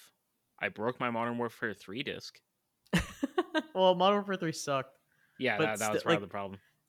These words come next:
Speaker 2: did you snap it in, like, a fit of rage or, like, chuck it? Like, how did you break it?
Speaker 1: Uh, I chucked it.
Speaker 2: <laughs>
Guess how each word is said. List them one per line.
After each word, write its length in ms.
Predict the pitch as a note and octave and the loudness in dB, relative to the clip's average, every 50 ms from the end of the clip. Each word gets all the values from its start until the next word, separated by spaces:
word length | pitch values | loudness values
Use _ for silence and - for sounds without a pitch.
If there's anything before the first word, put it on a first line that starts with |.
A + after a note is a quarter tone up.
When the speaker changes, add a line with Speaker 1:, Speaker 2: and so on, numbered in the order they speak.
| _ _ _ - | _ _ _ -2
Speaker 2:
did 120 | F#3 F3+ | 0 0
you 80 | F3 F#3 | 0 0
snap 540 | - - - - - D#3 D3+ D#3 E3+ E3+ - | -2 -2 -2 -2 0 2 4 4 4 4 2
it 160 | G#3+ G#3 - | 0 -2 -2
in, 80 | - F3 | -2 -4
like, 140 | F3 E3 | -4 -4
a 60 | D#3+ C#3+ | -6 -4
fit 200 | - - F3 E3 | 0 0 2 2
of 100 | D3+ C#3+ | 2 2
rage 320 | D3+ D#3 E3+ F#3 F3+ E3 | 4 4 4 2 2 0
or, 60 | D#3 | 0
like, 180 | D#3 C#3 - - | 0 0 -2 -2
chuck 360 | - - - D3 C#3+ - - | -4 -2 2 2 2 2 2
it? 140 | G3+ F#3+ D#3+ | 2 2 2
Like, 140 | D#3+ D#3 C#3 | 0 -2 0
how 180 | C#3+ D#3+ E3 | 4 4 4
did 100 | F3 E3 | 4 2
you 80 | D#3 D3 | -2 -4
break 260 | - D3 D3+ D3+ - | -4 -4 -4 -4 -4
it? 160 | C3 B2 - _ _ _ - - - - - - - - - - - - - | -8 -10 -12 _ _ _ -16 -16 -16 -16 -18 -20 -20 -20 -20 -20 -18 -10 -6
Speaker 1:
Uh, 160 | A2 A2+ A#2+ | -2 0 4
I 140 | C#3 F3 G#3+ | 4 4 4
chucked 380 | - - - F#2 F2 - A2 | 2 -2 -8 -8 -8 -10 -14
it. 140 | D#2+ - - _ _ _ _ _ _ _ _ - - - - _ _ _ _ _ - | -16 -16 -16 _ _ _ _ _ _ _ _ -20 -20 -20 -20 _ _ _ _ _ -6
Speaker 2:
<laughs> 80 | E3 | -6